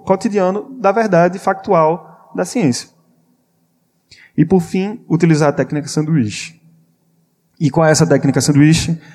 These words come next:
É, é de um outro, é de um outro cara, George Lakoff, que é um linguista, que ele coloca aqui o seguinte. É, e aí eu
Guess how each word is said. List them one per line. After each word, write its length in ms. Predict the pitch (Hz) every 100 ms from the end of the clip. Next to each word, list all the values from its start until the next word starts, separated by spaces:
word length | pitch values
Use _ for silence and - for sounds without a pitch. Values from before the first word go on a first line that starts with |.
| - - - _ -
É, 400 | 156 139 - 123
é 40 |
de 120 | 117 131
um 100 | 127
outro, 220 | 156 117
é 60 |
de 80 | 117
um 80 | 117
outro 160 | 117 -
cara, 520 | 156 160 175 165 -
George 260 | 123 117 120
Lakoff, 540 | 117 123 127 127 165
que 80 | -
é 40 | 131
um 100 | 123
linguista, 640 | 117 120 127 - 160 -
que 100 | -
ele 180 | 139 143 - - -
coloca 320 | - 135 135
aqui 160 | 139 151
o 40 |
seguinte. 520 | 151 170 123 107 - - _ _ _ _ _ _ _ _ _ -
É, 500 | 110 107 107 107 110 _ _ _ _ _ _ _ _ _ -
e 120 | 123
aí 80 |
eu 100 | 123